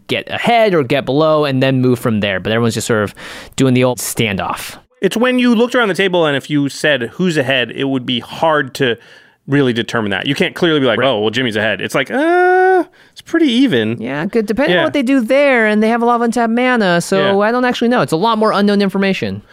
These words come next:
Speaker 2: So you're taking each card that you're thinking about putting into your deck, and you're just asking yourself the question, "How good is this in developing stage?" Okay, well, how good is this card if I'm behind?
Speaker 1: Mm-hmm.
Speaker 2: All right, well, how good is this card if I'm ahead? All right, well, how good is this card if the game's at parity?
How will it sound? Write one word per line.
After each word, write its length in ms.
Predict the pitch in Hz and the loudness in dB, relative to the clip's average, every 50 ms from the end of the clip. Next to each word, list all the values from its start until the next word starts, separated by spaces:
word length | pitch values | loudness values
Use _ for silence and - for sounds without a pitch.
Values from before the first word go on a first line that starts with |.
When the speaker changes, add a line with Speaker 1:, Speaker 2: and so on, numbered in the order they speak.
| - - - | -20 -18 -8
Speaker 2:
So 120 | - - | -4 -2
you're 100 | 254 240 | 0 0
taking 280 | 220 277 294 277 294 269 | 0 -2 -2 -2 -2 -2
each 280 | 233 208 226 233 - | 0 0 -2 -2 -4
card 240 | - - 202 196 190 | -4 -2 -2 0 0
that 160 | 175 180 123 | 0 -2 0
you're 140 | 139 143 139 | 0 -2 -2
thinking 420 | - - - 165 160 - - 165 160 | -2 -2 -2 -2 -2 0 0 0 0
about 260 | 151 139 139 127 - | 0 0 0 -2 0
putting 240 | - 139 131 135 135 | -2 -2 0 0 0
into 240 | 131 123 - - | -2 -2 -2 -2
your 60 | 120 110 | -4 -2
deck, 300 | 104 120 117 117 113 - | 0 0 -2 -2 -2 -4
and 160 | - 120 123 127 | -4 -4 -2 -2
you're 120 | 123 120 | -2 -2
just 140 | 123 131 - | -2 -4 -4
asking 260 | 120 123 127 - - | -4 -4 -4 -4 -4
yourself 300 | 135 117 - - 117 107 | -4 -2 -2 -2 -2 -2
the 80 | - - | -2 -4
question, 260 | - 117 101 - 98 - | -4 -6 -6 -6 -6 -4
"How 140 | - 143 | -4 -2
good 160 | 151 151 190 196 | -2 0 0 0
is 140 | 180 160 | 0 0
this 160 | 165 156 - 160 | 0 -2 0 0
in 100 | 143 127 | 0 0
developing 400 | 123 113 127 139 127 113 95 - | 0 0 -2 -2 -2 -4 -6 -8
stage?" 340 | - - - 143 - - - - | -8 -10 -12 -12 -14 -10 -8 -4
Okay, 220 | - - 151 123 | -2 -2 0 0
well, 120 | 123 131 | 0 0
how 120 | 131 160 180 | 0 0 -2
good 160 | 175 202 190 | 0 0 0
is 80 | 175 160 | 0 0
this 120 | 147 - | -2 -2
card 180 | - 156 147 131 | -2 -2 -2 0
if 100 | - 131 | 0 -2
I'm 120 | 120 110 | -2 -2
behind? 600 | 104 104 90 - 110 113 104 87 - - - - - | -4 -6 -6 -6 -4 -4 -4 -4 -6 -10 -16 -12 -10
Speaker 1:
Mm-hmm. 380 | 123 113 104 107 92 87 87 | -8 -8 -8 -8 -8 -4 -2
Speaker 2:
All 40 | 196 202 | -2 0
right, 80 | 151 | 0
well, 100 | 127 131 | 0 0
how 100 | 131 170 202 | 0 0 -2
good 120 | 208 202 | -2 -2
is 100 | 180 160 | -2 -2
this 120 | 147 135 | -2 -4
card 160 | - - 151 135 | -2 -2 -2 -2
if 80 | - | 0
I'm 120 | 120 117 110 | 0 -2 -2
ahead? 440 | 90 - 107 165 185 110 - - - _ _ _ - - - | -4 -4 -2 -2 -2 -2 -4 -8 -18 _ _ _ -20 -10 -4
All 80 | 160 156 | -2 -2
right, 200 | 143 123 120 - | -2 -2 -2 -2
well, 340 | 139 143 139 139 135 - - | 0 0 0 0 -2 -4 -4
how 140 | - 143 165 | -4 0 2
good 120 | 180 175 175 | 2 2 2
is 120 | 160 147 | 2 0
this 100 | 135 - | -4 -6
card 360 | - - 147 135 131 131 - - | -2 -2 0 0 -2 -4 -8 -6
if 300 | - 139 131 117 - - - - | -4 -2 -2 -4 -6 -12 -20 -18
the 160 | - 135 131 131 | -8 -4 -4 -2
game's 240 | 123 131 120 113 | 0 -2 -2 0
at 180 | 123 104 - - | -2 -2 -2 -4
parity? 480 | - - 143 139 123 110 104 - - | -4 -2 -2 0 0 -2 -4 -8 -12